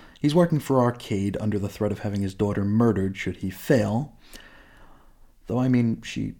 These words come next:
is a mutant, so it's not like she'll be gone forever or even for that very long, but I suppose it's still traumatic.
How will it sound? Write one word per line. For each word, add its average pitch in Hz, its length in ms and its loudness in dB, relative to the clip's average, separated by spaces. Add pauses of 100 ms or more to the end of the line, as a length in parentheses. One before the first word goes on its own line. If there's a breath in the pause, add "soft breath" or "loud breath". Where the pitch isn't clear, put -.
(100)
is 113 400 -4
a 110 80 -4
mutant, 127 420 2 (220)
so 120 160 -4
it's 117 100 -8
not 117 140 -4
like 110 120 -4
she'll 110 140 -4
be 113 60 -2
gone 110 220 0
forever 117 440 0
or 101 80 0
even 101 400 -2
for - 100 -4
that 98 140 -2
very 90 220 -4
long, 127 480 4
but 120 180 -4
I 143 80 -4
suppose 202 320 6
it's 170 140 -2
still 170 180 4
traumatic. 156 500 2